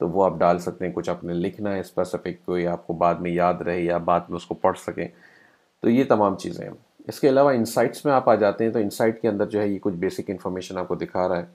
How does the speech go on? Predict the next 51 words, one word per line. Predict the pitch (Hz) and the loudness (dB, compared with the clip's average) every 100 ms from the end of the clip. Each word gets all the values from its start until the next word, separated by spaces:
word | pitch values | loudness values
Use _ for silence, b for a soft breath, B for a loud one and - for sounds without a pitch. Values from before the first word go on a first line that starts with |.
| 95 | -8
रीप्राइसिंग | 92 95 90 - 92 | -6 -2 -2 -2 -8
इनसाइट | 87 - 87 87 | -6 -4 -4 -4
दिखा | 85 90 | -6 -4
रहा | 87 | -4
है | |
कि | 87 | -4
जी, | 85 87 | -6 -8
कॉम्पिटिशन | - 82 - 85 85 85 | -8 -8 -8 -10 -8 -8
अपडे-, | 85 - - - | -8 -8 -10 -6
अपडेटेड | 85 - 87 85 85 | -8 -6 -6 -4 -8
जो | 87 95 | -8 -6
है, | 85 | -6
वो | 85 | -6
कब | - 87 87 | -2 -4 -2
हुआ | 90 80 | -2 -2
था | 85 | -2
लास्ट। | 82 82 - - b b b b b | -2 -4 -8 -18 b b b b b
इसके | 85 - | -6 -2
अंदर | 90 87 87 | -2 -2 -4
जो | 92 | -4
है, | 92 95 | -6 -4
वो | 90 | -4
क्रिएटेड | - 95 98 90 90 | -4 -2 -2 -2 -4
डेट | 87 90 - | -4 -4 -2
क्या | 92 90 | -2 0
है | 90 85 | 0 -2
इस | - 85 87 | -4 -6 -4
आइटम | 87 87 87 | -4 -6 -8
की, | 82 67 _ _ - | -10 -12 _ _ -6
वो | 90 | -4
भी | 92 98 | 0 2
आ | 80 | 2
रही | 76 85 | 2 -2
है, | 90 | -6
मार्केट | 82 87 87 87 - | -4 -4 -4 -6 -6
प्लेस | 80 - | -6 -2
आईडीज़ | 85 85 82 78 | -2 -2 -6 -6
और | 78 80 | -8 -8
इस | - | -8
तरह | 92 | -10
की | 90 | -10
चीज़ें | 101 90 87 | -8 -6 -6
भी | 85 | -4
आ | 80 | -6
रही | 82 | -6
हैं। | - | -4
कॉम्पिटिशन | 87 85 87 90 95 | -4 -2 -4 -6 -6
में | 90 85 | -6 -4
कहता | 85 87 | -4 -2
है | 87 | -2
no | 92 | -2